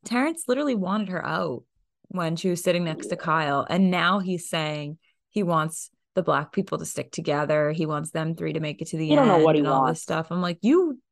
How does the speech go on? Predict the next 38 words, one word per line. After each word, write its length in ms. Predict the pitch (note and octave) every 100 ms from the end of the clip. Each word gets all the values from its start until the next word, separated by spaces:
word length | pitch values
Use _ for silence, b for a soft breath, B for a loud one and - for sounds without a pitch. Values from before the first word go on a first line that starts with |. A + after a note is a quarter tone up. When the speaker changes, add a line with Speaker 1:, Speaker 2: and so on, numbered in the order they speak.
| _
Speaker 1:
you 180 | G3+ C#4+
don't 160 | F#4+ G#3+
want 200 | E3 E3
that. 180 | G3 B3
You're 100 | D4+
just 240 | D4 -
saying 240 | G#3 A#3
it 140 | G3 E3+
because 340 | E3+ F#3 E3+
you 100 | F3+
know 460 | G3+ G3 G3 E3 E3+ _ _ _
that 80 | F#3+
you 140 | F#3+
need 180 | F3+ E3+
her 160 | F3 E3
vote." 380 | G3+ G3+ - - _ _ _ _ _ _ _ _ _ _ _ _
Speaker 2:
Mm-hmm. 360 | G3+ A#3+ A3+ C4+ A3+ _ _ _ _ _ _ _
Speaker 1:
And 120 | F#3+ A3
you 80 |
know 180 | A#3 C4
what? 300 | C4 B3+ A#3 - _ _ _ _ _ _ _ -
If 100 | G#3
Speaker 2:
Not 120 | B3
for 60 |
nothing, 200 | C4 B3+
not 80 | A#3
Speaker 1:
Michael 60 | F#3
Speaker 2:
one 140 | G3
person's 240 | F#3+ F#3 F3+
gonna 120 | E3
vote 160 | D3+
for 60 | C3+
Terrence. 360 | - A#2+ G#2+ - _
Not 160 | E3+ E3+
one 140 | D#3+
person. 280 | A#2+ - -
Speaker 1:
No. 500 | F#3+ E3+ D3 - E3 - _ _ _ _ -
Um, 680 | F#3+ F3+ E3 D#3+ E3 E3+